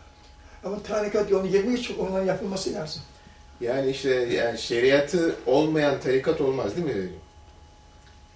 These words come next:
Speaker 2: İlla ki beş vakit namazını kılacaksın, haram yemeyeceksin, içki içmeyeceksin.
Speaker 1: Bir Bektaşi'ye
Speaker 2: Fazla.
Speaker 1: sormuştum.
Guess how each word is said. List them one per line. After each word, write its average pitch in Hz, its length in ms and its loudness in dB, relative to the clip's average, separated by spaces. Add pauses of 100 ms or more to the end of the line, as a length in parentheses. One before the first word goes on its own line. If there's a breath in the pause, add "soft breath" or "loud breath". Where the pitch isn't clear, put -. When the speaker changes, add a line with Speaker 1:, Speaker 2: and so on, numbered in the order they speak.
(160)
Speaker 2:
İlla 165 380 2
ki 143 100 -8
beş 147 200 0
vakit 123 200 -4
namazını 120 380 -2
kılacaksın, 98 500 -8
haram 113 340 0
yemeyeceksin, 92 400 -8 (400)
içki - 280 -10
içmeyeceksin. 185 640 0
Speaker 1:
Bir - 120 -16
Bektaşi'ye 196 420 4
Speaker 2:
Fazla. 185 180 2
Speaker 1:
sormuştum. 175 400 -2